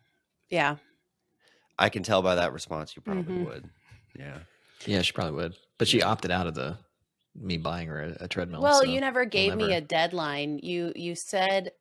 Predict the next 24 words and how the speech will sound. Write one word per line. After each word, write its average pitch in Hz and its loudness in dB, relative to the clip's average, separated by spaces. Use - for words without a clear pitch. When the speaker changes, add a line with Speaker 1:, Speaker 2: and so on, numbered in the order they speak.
Speaker 1:
that, 151 0
uh, - -8
Speaker 3:
Uh, 139 0
Speaker 1:
if 165 -6
you 190 2
complete 139 2
the 156 4
Speaker 3:
mm. 151 0
Speaker 1:
course 208 0
by 175 2
the 185 -2
deadline, 165 2
and 165 -4
then 160 -2
I 165 0
asked, 165 -2
I 170 -10
think 294 -4
I 285 4
asked 262 -2
when 208 -2
the 202 0
deadline 165 0
was 160 0